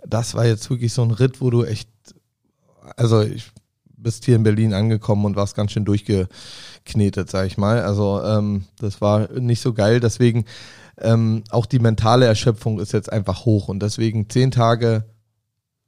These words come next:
Ruhe, weg vom Football, wirklich Kopf aus. Wer natürlich Treatments braucht, der kriegt seine Treatments so. Aber, ähm, ein Großteil des Teams ist jetzt einfach mal in einem Kurzurlaub irgendwie, ne, mit Family,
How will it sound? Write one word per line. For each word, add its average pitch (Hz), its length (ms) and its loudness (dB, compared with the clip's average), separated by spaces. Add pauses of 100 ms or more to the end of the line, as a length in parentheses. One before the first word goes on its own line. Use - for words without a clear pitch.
Ruhe, 151 540 4 (220)
weg 127 260 0
vom 135 180 0
Football, 120 600 2
wirklich 117 340 -4
Kopf - 280 0
aus. 120 320 2
Wer 120 160 2
natürlich 117 380 -2
Treatments 135 460 -2
braucht, 120 400 2
der 107 80 2
kriegt 131 280 -2
seine 127 260 2
Treatments 131 560 0
so. 120 320 4
Aber, 110 440 2
ähm, 110 300 0 (800)
ein 131 140 -2
Großteil 117 480 4
des 104 140 -4
Teams 113 320 -2
ist 101 140 -6
jetzt 98 180 -6
einfach 101 280 -4
mal 101 460 -2 (300)
in 127 80 -8
einem 107 220 0
Kurzurlaub 110 720 2
irgendwie, 104 460 -2 (480)
ne, 110 140 -2
mit 107 260 -2
Family, 104 520 0